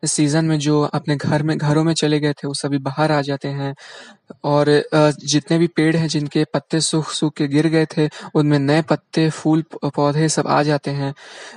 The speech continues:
अ, तो वैसे ही हम सभी को ये थोड़े से स-, अ, थोड़ा सा समय,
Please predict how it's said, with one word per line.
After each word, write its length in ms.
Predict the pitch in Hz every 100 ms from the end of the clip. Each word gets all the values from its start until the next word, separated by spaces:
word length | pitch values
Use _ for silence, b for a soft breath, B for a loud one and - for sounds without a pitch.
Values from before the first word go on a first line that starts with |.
| B
अ, 160 | 156 156
तो 200 | - 175
वैसे 300 | 156 147 175
ही 160 | 185 202
हम 220 | 160 170
सभी 360 | 151 160 180
को 220 | 196 190 190
ये 160 | 180
थोड़े 520 | - - - 156 180
से 120 | 202 196
स-, 120 | -
अ, 220 | - 147
थोड़ा 380 | - - 160 190
सा 120 | 190
समय, 420 | - 160 165 190